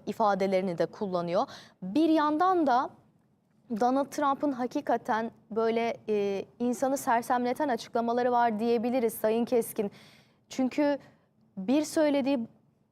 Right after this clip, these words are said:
öteki gün değişebiliyor baktığımız zaman ve şu da dikkat çekici bir açıklamaydı. "İran hakkında fikirlerim var ama kararlarımı son dakikada veriyorum." Şimdi bu da tuhaf bir açıklama. Hem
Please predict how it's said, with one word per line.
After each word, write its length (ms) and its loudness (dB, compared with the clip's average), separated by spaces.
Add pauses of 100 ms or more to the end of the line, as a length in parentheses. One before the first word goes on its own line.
(380)
öteki 440 2
gün 220 4
değişebiliyor 720 4
baktığımız 540 0
zaman 360 2
ve 60 4
şu 300 -2
da 160 2
dikkat 340 -2
çekici 360 0
bir 100 2
açıklamaydı. 800 2 (420)
"İran 360 4
hakkında 560 0
fikirlerim 720 0
var 140 4
ama 400 0 (920)
kararlarımı 800 2
son 320 2
dakikada 540 0
veriyorum." 440 0 (540)
Şimdi 220 2 (240)
bu 100 2
da 140 0
tuhaf 420 0
bir 100 2
açıklama. 580 -2 (380)
Hem 240 4